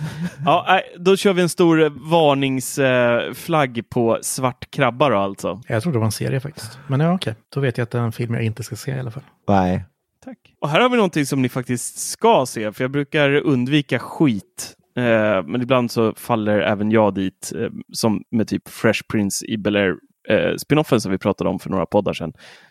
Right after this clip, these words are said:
Speaker 1: vilken var total dynga. Och jag har faktiskt inte sett ett enda avsnitt sedan vi pratade om den. Men idag ska vi prata om någonting som dök upp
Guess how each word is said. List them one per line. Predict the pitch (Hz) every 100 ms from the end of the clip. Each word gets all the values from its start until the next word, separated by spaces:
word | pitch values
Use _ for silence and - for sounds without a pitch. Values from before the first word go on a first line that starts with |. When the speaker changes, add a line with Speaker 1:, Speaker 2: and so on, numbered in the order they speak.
| -
Speaker 1:
vilken | - 95
var | 87 85 -
total | 110 165 101
dynga. | 90 90 85 110 _ -
Och |
jag | 107
har | 101
faktiskt | 104 -
inte | 95
sett | - 92
ett | 107 95
enda | 92
avsnitt | 92 92 - 85 -
sedan | - 92 -
vi | -
pratade | - 117 151
om | 156
den. | 113 85 - - _
Men | 151 214 160 110 104 _ _ -
idag | 143 175
ska | -
vi | 165 156
prata | 175 151 143
om | 139 139
någonting | 135 127 127 123 -
som | - 127 117 -
dök | 120 120 -
upp | 117 -